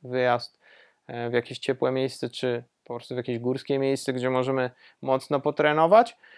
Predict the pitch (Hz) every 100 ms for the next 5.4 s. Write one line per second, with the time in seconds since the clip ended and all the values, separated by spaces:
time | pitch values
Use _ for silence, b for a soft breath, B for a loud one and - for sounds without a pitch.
0 | b b _ - 165 175 175 220 226 208
1 | 208 180 170 170 175 - 156 - 147 143
2 | 139 131 127 - 139 156 - 143 131 -
3 | 143 139 135 120 135 127 123 117 _ 131
4 | 123 131 127 - 120 - 175 147 131 123
5 | 120 110 104 -